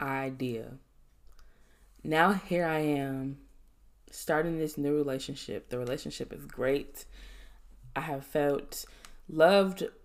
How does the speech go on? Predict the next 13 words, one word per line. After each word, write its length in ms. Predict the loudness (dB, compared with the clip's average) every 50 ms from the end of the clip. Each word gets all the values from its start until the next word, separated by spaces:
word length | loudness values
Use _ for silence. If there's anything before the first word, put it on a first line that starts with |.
| -2 2
in 120 | 6 8
a 80 | 8 8
way 200 | 8 8 8 8
that 140 | 8 6
I 80 | 4 4
hadn't 480 | 2 2 4 4 6 6 6 4 2 2
in 160 | 0 0 2
those 320 | 2 2 0 0 0 -2
entire 520 | -4 -6 -6 -4 0 2 2 4 4 2 0
three 280 | 0 0 0 0 2
years 320 | 0 0 0 0 0 0 -2
with 140 | -4 -4
him. 400 | -4 -4 -4 -4 -4 -6 -8 -10